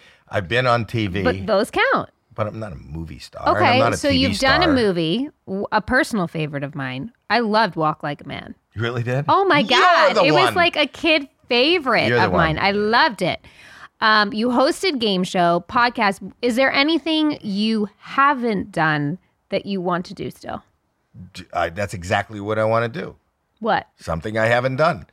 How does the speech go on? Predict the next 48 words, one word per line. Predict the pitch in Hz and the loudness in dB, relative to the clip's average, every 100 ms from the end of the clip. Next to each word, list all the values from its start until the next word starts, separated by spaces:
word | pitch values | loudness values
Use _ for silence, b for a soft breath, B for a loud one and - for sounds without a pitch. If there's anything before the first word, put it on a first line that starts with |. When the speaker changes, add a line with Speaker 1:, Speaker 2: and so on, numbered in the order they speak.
| - | -6
Speaker 2:
Do | |
you | 254 | -2
know | 233 208 | 0 2
Speaker 1:
I | |
Speaker 2:
what | 185 | 0
that | 185 175 | 0 0
is | 196 - | -2 0
yet? | 175 | 2
Speaker 1:
No, | 180 165 101 90 95 | 4 4 2 -2 -4
but, | 98 110 | 0 2
and | 113 120 | 2 2
I'm | 117 | 2
not, | 127 | 0
and | 117 113 | 0 0
when | 113 | -2
it | 113 113 110 | -4 -8 -16
co-, | - 117 101 | -6 -6 -2
when | 113 | -2
it | 107 | -2
presents | 113 95 113 110 | -4 -2 -2 -2
itself | 117 123 117 117 | -6 -2 -2 -2
in | 104 | -6
front | - 104 | -2 -2
of | 104 | -2
me, | 117 143 - b b - | -4 -4 -8 b b -4
I'll | 104 117 | -2 0
do | 151 143 | 0 -2
it. | - _ _ _ _ _ | -4 _ _ _ _ _
I | - 131 | -4 0
always | 165 175 185 185 156 | 2 2 2 0 -2
say | - 143 | -2 -2
yes. | 131 104 78 - - _ _ _ _ _ _ - | -2 -4 -4 -12 -20 _ _ _ _ _ _ -6
I | 117 | -6
always, | - 143 165 175 175 170 143 | -2 0 2 2 0 -2 -4
unless | 139 135 220 247 | -4 0 2 2
Speaker 2:
Really? | 285 | 0
Speaker 1:
it's | 339 | -2
physically | - 165 165 160 156 | -4 -2 -2 -6 -4
impossible. | 139 120 117 113 - 80 76 - _ | -4 0 0 0 -4 -10 -10 -14 _
Yes. | 98 143 139 - - _ | -2 0 0 -4 -20 _
I | - | -2
Speaker 2:
What | 254 | 0
would | 277 | 2
Speaker 1:
wasn't | 247 | 0
Speaker 2:
be | 277 | 0
Speaker 1:
gonna | - | 0
Speaker 2:
physically | 302 262 269 262 | 0 0 0 0
impossible? | 247 254 247 - 156 139 | 2 2 0 -2 -6 -6